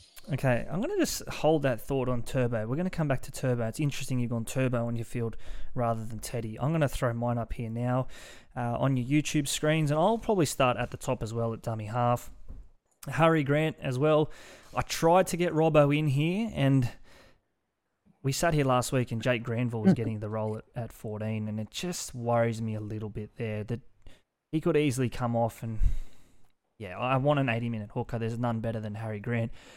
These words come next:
Speaker 1: Sonny Luke. Now, he didn't play in that World Club Challenge the other day.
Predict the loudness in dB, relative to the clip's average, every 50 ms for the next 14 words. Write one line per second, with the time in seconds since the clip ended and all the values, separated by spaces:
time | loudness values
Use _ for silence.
0 | -20 _ -12 -4 -2 0 2 2 2 0 0 0 2 0 0 0 -4 -10 -8 -4
1 | -2 0 0 2 2 2 2 2 0 0 0 0 0 0 0 2 0 0 -2 -2
2 | -2 -4 -4 -2 -4 -6 -6 -4 -4 -2 -2 -2 -2 -4 -4 -4 -4 -4 -4 -6
3 | -6 -6 -6 -6 -8